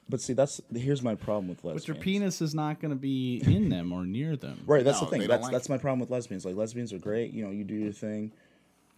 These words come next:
Speaker 1: Good for you. I don't, I don't care about,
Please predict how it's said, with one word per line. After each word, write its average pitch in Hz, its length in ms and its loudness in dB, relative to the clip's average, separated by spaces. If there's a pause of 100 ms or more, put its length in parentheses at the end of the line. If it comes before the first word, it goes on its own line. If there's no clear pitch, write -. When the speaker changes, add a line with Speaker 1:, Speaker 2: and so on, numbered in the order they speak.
Speaker 1:
Good 110 140 -4
for - 160 -6
you. 101 380 0 (1160)
I 98 120 -2
don't, 101 400 -6 (280)
I 104 120 -6
don't 95 200 -6
care 92 240 -6
about, 95 320 -8